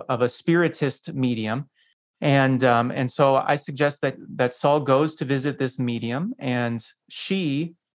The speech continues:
uh, basically does her job. She's a professional, and she hosts the, uh, spirit of Samuel within her body.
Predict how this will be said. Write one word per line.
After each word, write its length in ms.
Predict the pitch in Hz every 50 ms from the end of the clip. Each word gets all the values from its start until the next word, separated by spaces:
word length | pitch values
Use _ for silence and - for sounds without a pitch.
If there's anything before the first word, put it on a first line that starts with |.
| _ _ _ - -
uh, 140 | 120 123
basically 580 | 120 110 143 151 185 190 - 214 202 190 180 180
does 260 | 147 143 143 160 156
her 160 | - 180 165
job. 400 | 147 127 135 156 170 - - 175
She's 240 | - - - 131 123
a 60 | 139
professional, 800 | 127 - - 135 - - 117 113 113 - - 123 131 160 196 190 _ _ _ _ _ _ _ _ -
and 460 | - 135 135 131 131 127 123 127 131 -
she 420 | - - - - 165 156 156 151 -
hosts 760 | - - - 185 190 196 190 - - - - - - - - _ _ -
the, 400 | 156 127 143 139 139 131 135 -
uh, 200 | - 131 117 147
spirit 480 | - - - - - 190 202 190 165 147
of 100 | 127 -
Samuel 560 | - - 143 143 151 143 127 110 101 104 110
within 360 | 117 123 123 - 123 117 117
her 280 | 107 - 123 117 110 110 110 98 -
body. 460 | 110 98 95 101 101 - - 160 -